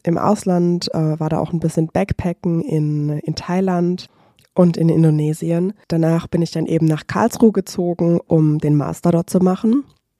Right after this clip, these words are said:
Und dadurch, dass ich dann in Karlsruhe gewohnt habe, habe ich die Hochschulgruppe Bonding kennengelernt über eine Freundin von mir.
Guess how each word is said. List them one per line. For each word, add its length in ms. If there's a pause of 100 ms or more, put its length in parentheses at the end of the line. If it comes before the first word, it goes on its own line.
(180)
Und 160
dadurch, 200
dass 140
ich 100
dann 140
in 120
Karlsruhe 440
gewohnt 520
habe, 400 (500)
habe 400
ich 640 (200)
die 100
Hochschulgruppe 640
Bonding 440
kennengelernt 720
über 180
eine 100
Freundin 400
von 200
mir. 300